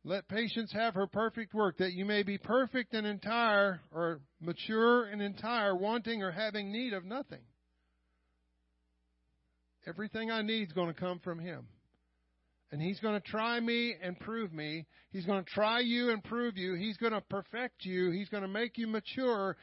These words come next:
through the trials and tests and temptations that he sends into your life.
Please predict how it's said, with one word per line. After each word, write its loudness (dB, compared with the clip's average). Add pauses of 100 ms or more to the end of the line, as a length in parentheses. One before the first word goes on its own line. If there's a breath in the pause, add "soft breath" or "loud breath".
(240 loud breath)
through -2
the 0
trials 0
and -4
tests -2
and -4
temptations -2
that 0
he 0
sends -6
into -4
your -8
life. -12